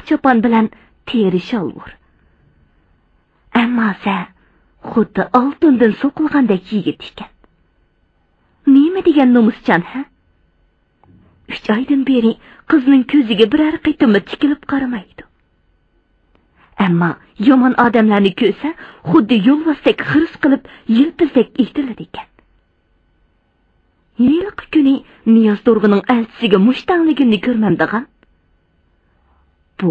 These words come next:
qiliqlari bilan xuddi Jo'matayning o'zila.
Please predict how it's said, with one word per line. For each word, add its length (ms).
qiliqlari 480
bilan 240
xuddi 480
Jo'matayning 760
o'zila. 600